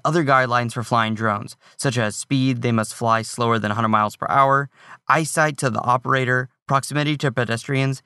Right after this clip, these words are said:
and weight, less than fifty-five pounds. Now, keep in mind this is just an outline and not yet true laws, but they may come into effect soon. But there are regional laws that prohibit certain activities with drones. Note that I'm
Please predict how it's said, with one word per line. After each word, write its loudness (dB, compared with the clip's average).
and 2
weight, -2
less 2
than 0
fifty-five -2
pounds. -8
Now, 4
keep -2
in 4
mind 4
this -4
is 0
just 0
an 0
outline 0
and 2
not 2
yet -4
true -2
laws, -2
but 8
they 2
may 4
come 2
into 2
effect -4
soon. -10
But 2
there 2
are 6
regional 2
laws 2
that -4
prohibit -2
certain -2
activities -2
with -4
drones. -2
Note 4
that 0
I'm 0